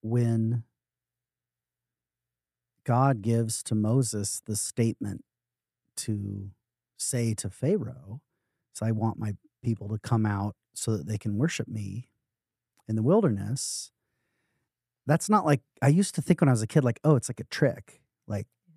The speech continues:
you know, that's not really why he's taking them out there. It's to go to the promised land. It's like, no, that, that's it,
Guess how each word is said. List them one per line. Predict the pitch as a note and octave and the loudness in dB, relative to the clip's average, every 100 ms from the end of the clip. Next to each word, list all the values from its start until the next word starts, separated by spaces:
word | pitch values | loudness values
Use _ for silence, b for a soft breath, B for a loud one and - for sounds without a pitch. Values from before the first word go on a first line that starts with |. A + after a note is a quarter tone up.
| _ | _
you | C#3 | 2
know, | A#2 G2 | 4 2
that's | A#2 C#3+ | 0 0
not | A#2 | 0
really | G2+ A#2+ B2+ | 2 2 4
why | G#2 F#2+ | 2 0
he's | F#2 | -2
taking | - G#2 F#2+ | -2 -2 -4
them | F2+ | -6
out | D#2 D#2+ | -8 -8
there. | D2+ G2 | -6 -6
It's | - - | -6 -6
to | G2+ | -2
go | G#2+ | -2
to | G2 | -2
the | G2 | -2
promised | B2+ B2 G2 - | -2 0 -2 -6
land. | - C2 - - | -12 -14 -16 -12
It's | - | -2
like, | A#2+ - _ _ _ _ _ - | 0 -2 _ _ _ _ _ 4
no, | A#3+ | 6
that, | G#3+ C4 - | 8 4 2
that's | A3 C4 - | 2 2 4
it, | C#4 E3+ B2+ | 4 4 -2